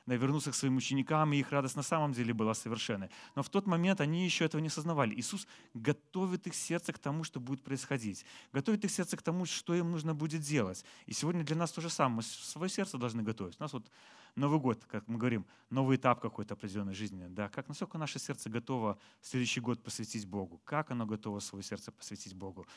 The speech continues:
И есть ли у нас настоящая радость, или нам только в наша временная радость какая-то приходит? И я бы разделил и сказал, что здесь Иисус рассказывает о тех дарах, которые у него есть для своих учеников.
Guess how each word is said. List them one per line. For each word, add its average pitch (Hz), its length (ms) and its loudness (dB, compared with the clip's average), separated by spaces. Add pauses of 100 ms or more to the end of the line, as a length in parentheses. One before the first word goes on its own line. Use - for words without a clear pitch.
(200)
И 127 60 -6
есть 180 240 2
ли 185 40 0
у - 20 2
нас 160 140 0
настоящая 170 580 6
радость, 165 500 6 (300)
или 135 140 4
нам 151 220 4
только 139 200 -2
в 135 60 0
наша 135 240 2
временная 117 460 6
радость 95 280 -2
какая-то 92 400 -10
приходит? 95 500 -10 (840)
И 175 240 4 (240)
я 180 240 6
бы 190 100 6
разделил 180 380 4
и 180 40 6
сказал, 160 320 4
что 151 300 0
здесь 143 320 -2
Иисус 185 480 -2
рассказывает 143 580 0
о 120 60 -4
тех 127 320 -2
дарах, 139 320 2
которые 117 320 -4
у 113 60 -2
него 110 240 0
есть 113 260 -4
для 95 100 -10
своих 101 280 -8
учеников. 95 640 -10